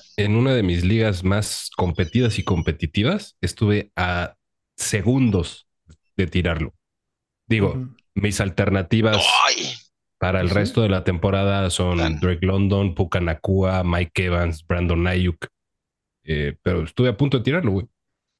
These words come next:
Speaker 2: Pero, por ejemplo,
Speaker 1: Por,
Speaker 2: ¿prefieres
Speaker 1: por
Speaker 2: a Drake
Speaker 1: necesidad.
Speaker 2: London contra T Hig-, que T Higgins?
Speaker 1: Sí.
Speaker 2: Madres.
Speaker 3: Fuck. Bueno, sí.
Speaker 1: No, güey.
Speaker 3: Contra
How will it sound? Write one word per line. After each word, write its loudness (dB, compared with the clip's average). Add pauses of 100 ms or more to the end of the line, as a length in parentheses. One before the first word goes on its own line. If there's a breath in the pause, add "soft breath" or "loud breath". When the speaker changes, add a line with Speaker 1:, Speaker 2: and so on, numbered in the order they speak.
Speaker 2:
Pero, 0
por 0
ejemplo, 0
Speaker 1:
Por, 2
Speaker 2:
¿prefieres 4
Speaker 1:
por 6
Speaker 2:
a 6
Drake 2
Speaker 1:
necesidad. 4
Speaker 2:
London 2
contra -2
T -6
Hig-, -6
que -4
T -8
Higgins? -8 (720)
Speaker 1:
Sí. -2 (1300)
Speaker 2:
Madres. -20 (1400)
Speaker 3:
Fuck. -4 (800)
Bueno, -8
sí. -8 (480)
Speaker 1:
No, 4
güey. 0
Speaker 3:
Contra -6